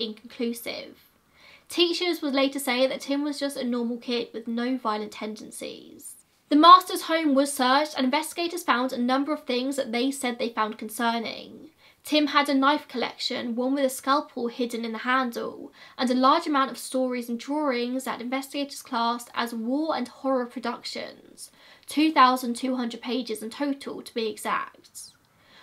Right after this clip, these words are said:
I'm not gonna lie to you, these drawings are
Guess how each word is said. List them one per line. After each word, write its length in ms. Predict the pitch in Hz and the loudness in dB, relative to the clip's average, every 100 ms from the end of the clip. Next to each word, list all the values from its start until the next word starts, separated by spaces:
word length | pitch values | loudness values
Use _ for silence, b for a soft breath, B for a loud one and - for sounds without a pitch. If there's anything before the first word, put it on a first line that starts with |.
| B | B
I'm 160 | - 277 | 6 6
not 180 | 359 381 | 6 4
gonna 160 | 370 | 4
lie 220 | 269 226 240 | 4 4 0
to 180 | - | -2
you, 180 | 262 262 | -2 0
these 240 | 247 285 294 | 0 0 2
drawings 500 | 269 247 240 233 233 | 0 2 0 0 -2
are 340 | 208 240 - | 0 -2 -4